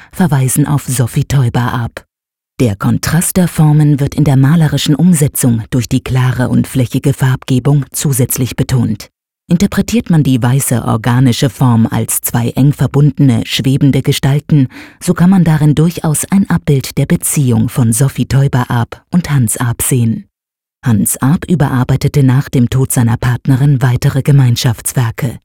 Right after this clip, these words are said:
So zerriss er einige Zeichnungen und fügte sie neu zu Collagen zusammen.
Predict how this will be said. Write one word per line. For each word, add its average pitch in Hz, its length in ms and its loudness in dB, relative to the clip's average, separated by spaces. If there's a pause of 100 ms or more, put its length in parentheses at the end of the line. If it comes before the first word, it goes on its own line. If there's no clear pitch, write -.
(300)
So 175 180 0
zerriss 170 420 0
er 131 220 -2
einige 135 360 2
Zeichnungen 139 760 2
und 151 160 0
fügte 170 320 -2
sie 151 140 2
neu 127 280 4
zu - 160 -2
Collagen 127 600 0
zusammen. 117 580 -2